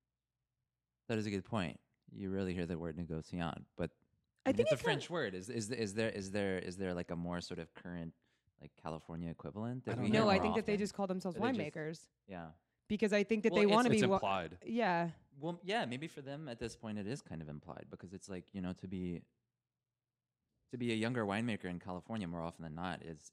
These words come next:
Speaker 1: is to be a negociant. You
Speaker 3: Yeah,
Speaker 1: have,
Speaker 3: there's
Speaker 1: you
Speaker 3: no
Speaker 1: have to
Speaker 3: other
Speaker 2: No,
Speaker 3: way.
Speaker 2: there's
Speaker 1: participate.
Speaker 2: no other way to do it.
Speaker 3: Unless you marry in or something, or you're, like, a
Speaker 2: Mega
Speaker 3: fucking
Speaker 2: rich.
Speaker 3: Yeah.
Speaker 2: Come on.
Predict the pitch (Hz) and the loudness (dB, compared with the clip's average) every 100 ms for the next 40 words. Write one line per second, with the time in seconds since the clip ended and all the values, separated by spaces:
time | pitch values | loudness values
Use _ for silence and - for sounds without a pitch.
0 | - 85 - 85 85 80 71 73 - 92 | -16 -18 -18 -14 -10 -10 -10 -14 -14 -12
1 | 110 78 127 92 107 - - - - 110 | -10 -4 -2 -2 -2 0 2 4 4 6
2 | 233 226 220 214 202 196 180 170 160 156 | 8 8 10 8 8 6 6 4 2 0
3 | 151 131 127 123 127 110 107 101 104 95 | 2 4 4 4 4 4 2 -2 -2 -2
4 | 92 90 95 90 95 90 90 87 85 87 | -4 -4 -6 -6 -6 -4 -4 -4 -4 -4
5 | 85 87 85 82 _ 87 85 - 90 82 | -4 -6 -8 -10 _ -12 -12 -12 -14 -2
6 | 185 233 208 185 - 226 202 - - - | 6 8 8 4 2 2 2 -2 -10 -6
7 | 107 92 90 - - - - 165 160 151 | -2 -2 -2 -8 -18 -20 -8 -4 -2 -4
8 | 165 | -6